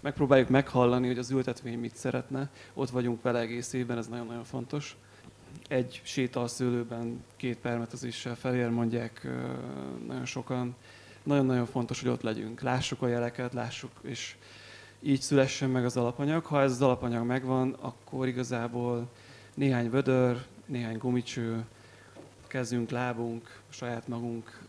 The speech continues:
edények, nyilvánvalóan bármilyen edény, bár én leginkább már lassan az acéltartályokon is érzem azt, hogy az egy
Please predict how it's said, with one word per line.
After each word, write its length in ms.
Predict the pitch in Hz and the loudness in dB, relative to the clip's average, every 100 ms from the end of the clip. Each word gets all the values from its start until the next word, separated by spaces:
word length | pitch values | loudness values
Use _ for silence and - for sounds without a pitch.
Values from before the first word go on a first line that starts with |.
| - | -2
edények, 680 | 135 127 127 120 120 - - - 123 | 2 8 8 8 4 -2 -16 -10 -8
nyilvánvalóan 580 | 117 113 113 113 113 | -6 -6 -6 -6 -6
bármilyen 340 | 113 117 117 113 | -4 -2 -2 -2
edény, 380 | 110 117 117 120 - - - - - | -2 -2 -2 -6 -14 -18 -18 -20 -10
bár 340 | 127 117 113 - - - - - - - | -6 -4 -6 -10 -20 -20 -20 -20 -20 -8
én 180 | 127 123 | -4 -2
leginkább 500 | 123 123 117 117 117 | 0 -2 -4 -4 -4
már 180 | 113 - - | -6 -8 -8
lassan 300 | 139 127 139 | -6 -2 2
az 100 | 123 | 2
acéltartályokon 1080 | 123 123 123 123 117 117 120 - - - 123 | 2 0 0 -2 -2 -6 -8 -10 -16 -8 -8
is 120 | 117 | -4
érzem 320 | 131 123 120 | -4 -2 -4
azt, 200 | 120 - | -4 -8
hogy 200 | 127 120 | -12 -10
az 160 | 113 117 | -10 -10
egy 300 | 117 - | -10 -12